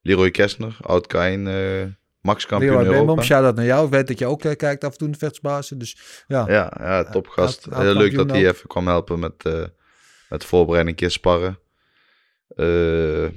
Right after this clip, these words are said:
Speaker 1: ja, Shahid lag me heel goed. Ook een knokker naar voren. Eh, Dien er twee keer al tegen geknokt. Rashid Belaini, ook een naar voren knokkende vechter.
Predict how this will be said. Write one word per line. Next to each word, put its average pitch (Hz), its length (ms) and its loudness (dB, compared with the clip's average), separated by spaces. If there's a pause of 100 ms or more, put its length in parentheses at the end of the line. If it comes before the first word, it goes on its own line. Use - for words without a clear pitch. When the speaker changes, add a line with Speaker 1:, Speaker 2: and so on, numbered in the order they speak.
(140)
Speaker 1:
ja, 90 380 -4 (380)
Shahid 95 500 2
lag 92 180 0
me 92 100 -6
heel 87 160 0
goed. 107 300 -6 (800)
Ook 92 300 0
een 92 120 -4
knokker 95 320 -2
naar 90 100 -2
voren. 90 460 0 (300)
Eh, - 180 -18 (460)
Dien 92 200 -2
er 85 80 -6
twee 95 220 2
keer 92 140 -2
al 90 100 2
tegen 87 220 0
geknokt. - 440 -14 (420)
Rashid 87 320 -2
Belaini, 82 400 0
ook 80 180 -6
een 85 160 -4
naar 80 140 -6
voren 85 260 -2
knokkende 85 360 -8
vechter. 87 420 -8